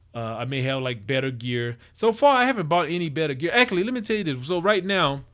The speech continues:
I'm recording on my standard microphone, but I'm also recording on my Note five. I, I got my Note five yesterday. Uh, I'm, I'm recording on my Android three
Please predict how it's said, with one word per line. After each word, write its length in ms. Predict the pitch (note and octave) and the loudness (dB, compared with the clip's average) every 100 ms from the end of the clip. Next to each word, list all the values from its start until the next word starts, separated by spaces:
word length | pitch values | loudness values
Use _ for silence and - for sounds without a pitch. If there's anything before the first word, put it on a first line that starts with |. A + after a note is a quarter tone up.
| - - - - - - - - - - - | -20 -20 -20 -20 -20 -20 -20 -20 -20 -14 -2
I'm 240 | C#3 C3 | 0 2
recording 640 | B2+ B2 F3+ G3 F#3+ C#3+ | -2 0 4 6 4 2
on 360 | C3 B2 A#2 A#2 | 0 -2 0 -2
my 200 | B2 A#2+ | -2 0
standard 400 | A#2+ - C3 C#3+ | -2 -2 -2 -2
microphone, 640 | C#3 C3 A2+ A#2 A2 A2+ - | -2 -4 -6 -10 -8 -10 -10
but 100 | C3+ | -8
I'm 100 | C3+ | -4
also 240 | D#3+ D#3 | -2 -2
recording 560 | D3 B2+ - C3 A#2+ B2 | -4 -4 -6 -4 -2 -4
on 420 | A#2 A#2 A2+ A2+ - _ _ _ | -6 -8 -8 -10 -16 _ _ _
my 180 | - A#2 | -8 -6
Note 320 | A2+ B2+ F#3 | -2 2 0
five. 500 | - D3+ B2 A#2+ B2+ - | 0 0 2 0 -4 -8
I, 220 | B2 B2 | -10 -8
I 60 | B2 | -6
got 200 | C3+ C3 | -6 -6
my 80 | C3 | -6
Note 160 | C#3 | -8
five 260 | C3 C3 A#2 | -6 -6 -6
yesterday. 460 | A2+ A2+ A2+ A#2 A#2+ - _ _ _ | -10 -8 -8 -10 -14 -20 _ _ _
Uh, 340 | B2+ A#2+ A2+ A2+ | -2 0 0 -2
I'm, 200 | B2 C3 | -6 -4
I'm 200 | C3 C3 | -4 -2
recording 400 | B2+ C#3 D3+ C#3 | -4 -2 0 0
on 120 | C3 | -2
my 100 | A#2 | -2
Android 580 | A#2 C#3 D3 D#3 D3+ D3+ | 0 0 2 2 2 0
three 400 | C3+ C3 C3 | -2 0 0